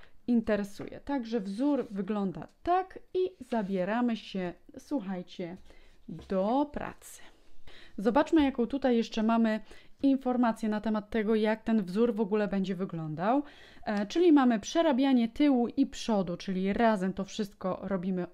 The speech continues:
od dołu do góry, na okrągło, na drutach z żyłką do pokrojów rękawów. Następnie kończymy przód i tył oddzielnie. Dzielimy przód na środku na dekolt V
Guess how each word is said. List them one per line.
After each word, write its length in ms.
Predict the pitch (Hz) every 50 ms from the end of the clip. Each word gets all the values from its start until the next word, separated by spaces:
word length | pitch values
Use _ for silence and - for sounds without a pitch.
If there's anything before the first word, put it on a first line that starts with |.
| -
od 240 | - 226 247 214 208
dołu 460 | 196 185 226 214 196 180 170 156 147 - - -
do 200 | 214 220 233 196
góry, 600 | 170 - 175 165 160 156 165 190 240 302 330 - - - - - - - - -
na 380 | - 208 214 226 262 277 302 -
okrągło, 520 | - 247 - - 202 190 185 165 170 175
na 140 | 175 175 196
drutach 420 | 196 240 262 277 - 254 214 180 190
z 100 | 175 190
żyłką 560 | 175 180 185 180 170 - - 214 226 202 180
do 140 | 202 233 247
pokrojów 600 | - - 277 277 - - 202 190 202 208 202 -
rękawów. 640 | 226 220 220 214 - 208 175 156 139 - - - -
Następnie 680 | - 175 175 - - 262 285 262 254 233 220 208 196 202 - - - - -
kończymy 500 | - 214 208 202 196 - 226 208 190 170
przód 480 | - - - - 330 339 349 - - - - - - - -
i 100 | 247 240
tył 360 | - - 214 196 185 190 190 - - - - -
oddzielnie. 800 | 196 202 202 175 165 - - 190 226 208 202 185 170 151 - - - - - - - - -
Dzielimy 420 | 185 214 233 240 254 226 208 196
przód 280 | - - - 240 - -
na 100 | 180 160
środku 460 | - - 226 233 233 233 - - 196
na 120 | 175 170
dekolt 480 | 165 190 196 202 - 165 147 - - - -
V 260 | - 294 302 311 311